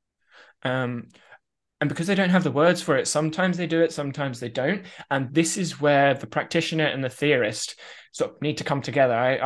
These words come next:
I, there was a lecture on this in my third year of uni where the theorist knows the words, knows how to explain it,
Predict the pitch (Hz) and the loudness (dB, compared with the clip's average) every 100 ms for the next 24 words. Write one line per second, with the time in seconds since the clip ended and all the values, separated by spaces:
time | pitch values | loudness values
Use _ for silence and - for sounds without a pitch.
0 | 135 123 139 127 120 139 - 127 117 127 | 0 0 -4 -2 -2 -2 -2 -4 -4 -4
1 | 117 117 127 120 117 110 135 135 110 107 | -6 0 0 0 -4 -6 -6 -6 -6 -12
2 | - - - 131 127 120 120 - 135 - | -20 -16 -2 2 4 2 -4 -6 -4 -2
3 | 196 160 123 - 135 147 156 151 131 139 | 0 0 -2 -4 0 2 2 0 -2 0
4 | 127 131 143 139 143 143 127 110 - - | 0 -2 -2 -2 0 0 0 -4 -8 -2
5 | 143 120 104 | -2 -2 -6